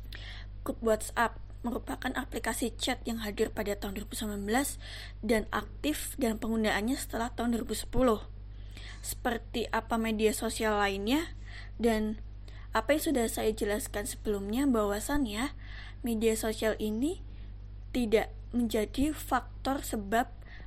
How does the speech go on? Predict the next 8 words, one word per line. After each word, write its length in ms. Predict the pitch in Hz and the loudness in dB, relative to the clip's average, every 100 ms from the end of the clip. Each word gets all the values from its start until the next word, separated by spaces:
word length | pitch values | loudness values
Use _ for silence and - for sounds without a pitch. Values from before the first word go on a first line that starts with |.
| - | -6
mengapa 800 | 233 226 214 196 - - 240 359 - - - - - - - - - - - | -2 -2 -2 -4 -4 0 2 0 -6 -14 -14 -14 -14 -14 -14 -12 -12 -10 -4
informasi 640 | 247 - 240 226 226 240 240 | -2 0 0 0 -2 -4 -2
hoax 240 | 233 - | -4 0
ini 80 | 247 | 0
seringkali 640 | - 254 233 - 214 226 | 0 0 0 0 0 -2
terjadi 640 | 269 226 - 202 - 269 - | -2 -4 -4 -4 0 0 4
dan 160 | 208 | 2
terpapar 480 | - - 202 254 - | 2 -4 -2 -4 -4